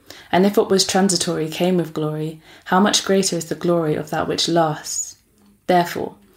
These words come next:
since we have such a hope, we are very bold. We are not like Moses, who would put a veil over his face to prevent the Israelites from seeing the end of what was passing away.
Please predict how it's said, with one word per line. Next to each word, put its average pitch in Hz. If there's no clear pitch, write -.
since -
we 220
have 196
such -
a 196
hope, 160
we 175
are 160
very 170
bold. -
We -
are -
not -
like 180
Moses, 156
who 165
would 160
put -
a 170
veil 175
over 175
his 175
face 151
to -
prevent 160
the -
Israelites 165
from 170
seeing 165
the -
end 160
of 151
what -
was -
passing 160
away. 160